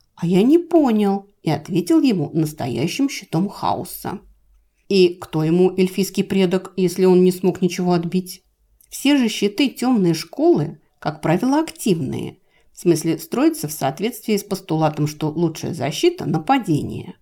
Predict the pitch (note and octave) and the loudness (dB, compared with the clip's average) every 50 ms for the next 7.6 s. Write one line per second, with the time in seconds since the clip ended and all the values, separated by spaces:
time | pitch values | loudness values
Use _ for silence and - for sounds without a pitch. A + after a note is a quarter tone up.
0 | _ _ _ _ _ _ _ _ _ _ _ _ _ _ _ _ _ - C4 C#4+ | _ _ _ _ _ _ _ _ _ _ _ _ _ _ _ _ _ 2 2 2
1 | B3+ F#3+ D#3+ - - D3+ - E3 E3+ E3+ E3+ D#3 D#3 E3 D#3 D3+ D3+ - F3 F3 | 2 2 -2 -2 -2 -2 0 0 2 2 0 -2 0 0 -2 -2 0 2 2 2
2 | D#3+ D#3+ C#3+ - - - - _ _ _ - D3+ D3+ - G3+ G3+ - F#3+ F#3 F#3+ | 2 2 -2 -4 -4 -8 -14 _ _ _ -6 -4 -2 0 -2 0 0 -2 2 4
3 | F3+ F#3 F#3+ F#3+ F3+ - - F3+ - E3+ E3+ - - - F3 E3+ D#3 - - E3+ | 4 4 4 4 2 2 -2 -2 -2 -2 -4 -4 -2 -2 -2 -2 -2 -4 -6 -6
4 | - - - E3+ E3+ E3+ F3+ A3 C#4 D4+ D4+ - G3 - - - - _ _ D#3 | -4 -2 -2 2 2 2 4 4 2 0 0 -4 -6 -6 -6 -8 -10 _ _ -14
5 | - F3+ F3+ F3 F#3 F3+ D#3+ C3 - - - - _ - - - - _ _ _ | -4 0 2 4 4 4 4 2 -2 -6 -12 -16 _ -16 -16 -16 -16 _ _ _
6 | _ _ _ _ _ _ F3 F3 F3 - - A#3+ A3+ - C4 D#4 C#4+ F#3 D#3 C3+ | _ _ _ _ _ _ -4 -4 -4 -4 -6 -6 -4 0 2 2 2 2 0 0
7 | A#2+ - - - - - - - - A3+ - | -2 -4 -6 -10 -12 -10 -10 -8 -10 -12 -12